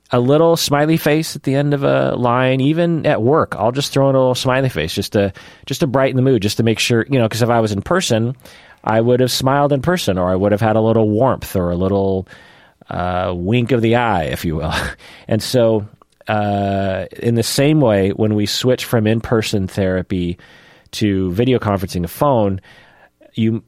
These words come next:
and particularly video conferencing, I think, you have to, uh, exaggerate things that might seem a little silly, but actually are, are really quite necessary to communicate what you're trying to communicate.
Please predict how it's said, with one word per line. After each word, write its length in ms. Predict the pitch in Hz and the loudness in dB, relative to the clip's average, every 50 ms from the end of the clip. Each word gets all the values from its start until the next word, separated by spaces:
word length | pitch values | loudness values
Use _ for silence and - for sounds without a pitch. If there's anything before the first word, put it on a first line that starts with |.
| _ _ - | _ _ -6
and 120 | 113 104 | -4 -2
particularly 320 | 117 113 165 165 147 123 | -2 0 0 2 2 2
video 200 | 104 107 107 104 | 2 2 0 0
conferencing, 400 | 95 - 98 90 85 87 87 87 | 0 0 -2 -2 -4 -4 -4 -4
I 60 | 87 87 | -4 -4
think, 280 | - 92 85 - - _ | -4 -4 -6 -6 -10 _
you 140 | - 110 110 | -4 -4 -2
have 320 | 107 110 120 143 156 - - | 0 0 0 -2 -2 -4 -4
to, 440 | - 147 135 123 120 113 110 104 101 _ _ _ _ _ _ _ _ _ - | -2 0 0 2 2 2 0 -2 -6 _ _ _ _ _ _ _ _ _ -8
uh, 120 | 104 98 - | -8 -6 -2
exaggerate 800 | - 113 101 104 92 98 120 113 120 127 123 120 120 113 107 85 | -2 -2 -2 -2 -2 0 0 2 2 0 0 0 0 0 0 0
things 280 | - - 104 95 98 85 | -2 -2 -2 -2 -2 -2
that 120 | 107 98 | -2 -2
might 380 | 95 101 101 104 110 - - - | -2 -2 -2 -2 -2 -4 -6 -10
seem 340 | - - - 131 131 139 139 | -10 -6 -4 -2 0 0 0
a 40 | 127 | 0
little 240 | 110 107 101 95 | 0 0 0 0
silly, 400 | 90 - - - 120 110 107 98 | -2 -2 -2 0 0 2 2 0
but 200 | 90 92 95 - | 0 0 -2 -2
actually 480 | - 101 104 104 - - - 107 98 95 | -2 -2 -2 -2 -2 -4 -2 -2 0 0
are, 160 | 92 92 87 - | 0 -2 -4 -4
are 160 | 104 92 95 | -4 -2 0
really 220 | 98 113 123 113 | 2 2 2 0
quite 260 | - - 110 92 65 | 0 0 -2 -2 -2
necessary 560 | 90 101 98 95 101 - - 101 90 87 85 85 | -2 -2 -2 -2 -4 -4 -4 -2 -2 -2 -2 -4
to 240 | - - 90 85 | -4 -4 -4 -4
communicate 540 | - - - 90 90 95 92 90 - 95 69 | -4 -6 -6 -4 -4 -4 -4 -4 -6 -6 -6
what 80 | - 76 | -6 -8
you're 60 | 80 | -10
trying 220 | - - 92 82 | -8 -6 -6 -6
to 60 | 80 - | -6 -8
communicate. 600 | - - 80 82 85 82 - - 69 65 - | -8 -8 -6 -6 -6 -6 -8 -10 -12 -12 -12